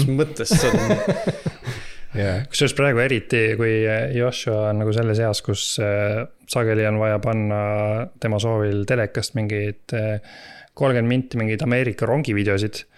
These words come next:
Speaker 3: siis see on päris suur vahe, kui seal ei tule vahepeal reklaame.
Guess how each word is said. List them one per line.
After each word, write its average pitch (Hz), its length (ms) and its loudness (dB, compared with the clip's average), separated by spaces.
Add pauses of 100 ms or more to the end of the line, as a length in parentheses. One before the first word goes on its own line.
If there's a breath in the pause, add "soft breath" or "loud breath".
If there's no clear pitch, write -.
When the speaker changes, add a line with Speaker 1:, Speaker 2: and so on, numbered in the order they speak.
(240 loud breath)
Speaker 3:
siis - 280 -2 (160)
see 113 120 0
on 104 120 2
päris 113 320 0
suur 113 220 2
vahe, 101 300 0
kui 95 180 -2
seal 95 180 0
ei 95 120 -2
tule 98 280 -2
vahepeal 98 320 -2
reklaame. 104 440 -4